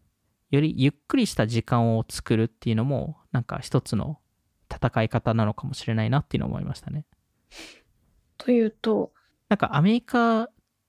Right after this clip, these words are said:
Speaker 1: 特にアメリカとかですと、やっぱりなんかブランドの、なんだろう、あの、ブランディング手法のほとんどって、もっとアクションを取りましょうとか、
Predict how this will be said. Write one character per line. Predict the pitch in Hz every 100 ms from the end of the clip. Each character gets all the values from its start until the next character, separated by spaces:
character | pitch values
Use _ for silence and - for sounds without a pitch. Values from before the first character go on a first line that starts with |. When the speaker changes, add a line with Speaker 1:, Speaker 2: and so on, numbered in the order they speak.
| _ -
Speaker 1:
特 | -
に | 208
ア | 120
メ | 120
リ | 120
カ | - 120 117 143 -
と | -
か | -
で | 110 110
す | -
と、 | 113 117 - -
や |
っ | -
ぱ | 170
り | 127 - - _ - -
な | -
ん |
か | 127
ブ | 123
ラ | 151 208
ン | 214
ド | 214
の、 | 208 208 208 - - - - - _ _ _ _ _ -
な | 147
ん |
だ | 131
ろ | - - _ _ _ _ _ -
う、 |
あ | 123
の、 | 139 - - _ _ _ 147
ブ | 139
ラ | 127
ン | 131
デ | 139
ィ |
ン | 139
グ | 127 _ _ _ _ _ _ _ -
手 | - 143
法 | - 120 131 - _ _ _ -
の | 127
ほ | -
と | - 190
ん | 139
ど | 113
っ |
て、 | - - 104 147 - _ _ _ _ _ _ - _
も | 175 202
っ | -
と | -
ア | 175
ク | -
シ | -
ョ |
ン | 120
を |
取 | 107 131
り | 113
ま | 110
し | -
ょ | 104
う |
と | - -
か、 | - 143